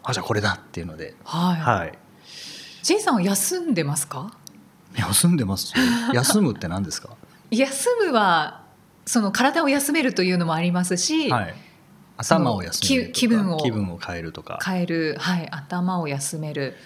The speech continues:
Speaker 2: 何かリフレッシュするっていうのが休息かなと思うんですけど。
Speaker 1: 取ってると思うんですけどね。あの、本屋さんに行くとか。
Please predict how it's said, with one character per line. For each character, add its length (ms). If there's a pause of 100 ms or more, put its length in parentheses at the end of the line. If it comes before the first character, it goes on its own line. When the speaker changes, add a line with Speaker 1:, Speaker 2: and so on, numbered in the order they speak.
(220)
Speaker 2:
何 180
か 80
リ 80
フ 160
レ 80
ッ 20
シ 160
ュ 20
す 140
る 320
っ 1080
て 100
い 140
う 100
の 100
が 140
休 260
息 460
か 200
な 280
と 80
思 0
う 0
ん 20
で 0
す 40
け 60
ど。 20
Speaker 1:
取 120
っ 40
て 80
る 80
と 80
思 120
う 40
ん 60
で 60
す 120
け 80
ど 100
ね。 340 (140)
あ 120
の、 480
本 280
屋 140
さ 180
ん 120
に 120
行 60
く 60
と 100
か。 320